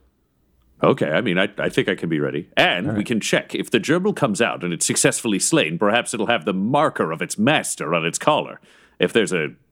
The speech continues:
Speaker 1: one-to-one, like, maybe it has one of the same gerbil masters as from my world, I could recognize it and then use strategy to defeat them.
Speaker 2: Sure, yeah, let's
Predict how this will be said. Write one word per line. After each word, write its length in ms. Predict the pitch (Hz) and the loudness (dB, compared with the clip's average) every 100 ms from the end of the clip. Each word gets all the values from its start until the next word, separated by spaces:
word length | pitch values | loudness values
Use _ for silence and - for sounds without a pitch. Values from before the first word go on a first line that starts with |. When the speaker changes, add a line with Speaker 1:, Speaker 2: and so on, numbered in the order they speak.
| _ | _
Speaker 1:
one-to-one, 800 | 90 117 120 98 85 117 110 127 | 2 4 4 0 2 2 2 0
like, 160 | 92 85 | -2 0
maybe 200 | 95 92 | 2 4
it 60 | |
has 160 | 92 85 | 2 0
one 100 | 95 | -2
of 60 | 80 | -2
the 60 | |
same 240 | - 107 92 | 2 2 2
gerbil 320 | 107 101 95 | 0 2 2
masters 380 | 101 - 101 90 | 0 0 -4 -4
as 80 | 87 | -2
from 160 | 82 | 2
my 180 | 117 156 | 2 2
world, 320 | 90 90 143 | 0 0 2
I 80 | 107 | 0
could 180 | 127 95 | 0 0
recognize 540 | 180 - 80 87 78 | 0 0 -4 -4 -4
it 80 | 90 | -4
and 80 | 98 | 0
then 120 | 92 | 2
use 260 | 92 123 - | 2 0 0
strategy 600 | - 170 156 104 87 104 | 0 2 2 0 -2 -2
to 120 | 113 | 0
defeat 360 | 107 104 170 - | 0 0 -2 -4
them. 200 | - - _ _ _ _ _ _ _ _ _ _ _ _ _ | -8 -8 _ _ _ _ _ _ _ _ _ _ _ _ _
Speaker 2:
Sure, 420 | - 90 220 202 - _ | 0 4 4 0 -8 _
yeah, 180 | 135 185 | 0 0
let's 640 | 95 127 - - - - | 0 -2 -2 -8 -8 -10